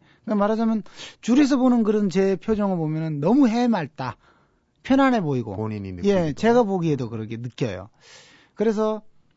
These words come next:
Speaker 1: 지금은 이제 줄에 딱 올라가면 관객들 표정 하나, 손짓 하나, 모든 시야가, 그러니까 굉장히 시야가 넓어지는 거예요. 다
Speaker 2: 네.
Speaker 1: 들어오는 거예요, 제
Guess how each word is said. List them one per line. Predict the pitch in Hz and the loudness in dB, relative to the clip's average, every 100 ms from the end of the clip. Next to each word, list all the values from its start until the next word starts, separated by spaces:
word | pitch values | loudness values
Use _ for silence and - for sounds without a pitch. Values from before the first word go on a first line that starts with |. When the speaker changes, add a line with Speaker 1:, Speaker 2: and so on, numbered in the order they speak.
| _ _ - | _ _ -6
Speaker 1:
지금은 | 220 247 240 | -2 0 0
이제 | 196 | -2
줄에 | 170 185 | -4 -4
딱 | 190 151 | -6 -4
올라가면 | 156 147 139 139 | -4 -4 -4 -6
관객들 | - 113 135 156 160 185 180 | -8 -8 -6 -6 -10 -14 -14
표정 | - 233 226 | -14 -10 -8
하나, | 170 127 101 101 _ _ _ | -6 -6 -10 -16 _ _ _
손짓 | - 220 - 190 - | -12 -12 -10 -16 -10
하나, | 139 139 135 139 _ _ _ _ - - - - | -8 -8 -10 -16 _ _ _ _ -20 -20 -20 -8
모든 | 294 285 277 | 0 2 2
시야가, | - 233 202 - - | 0 -4 -4 -10 -8
그러니까 | 214 202 160 | -4 -4 -2
굉장히 | 226 311 494 269 | 0 2 2 2
시야가 | 247 220 | 0 0
넓어지는 | 143 143 147 123 110 | -2 -2 -2 -6 -10
거예요. | - - | -16 -14
다 | - | -4
Speaker 2:
네. | 226 | -2
Speaker 1:
들어오는 | 208 220 190 | 0 -2 -2
거예요, | 175 | -6
제 | - 110 | -8 -12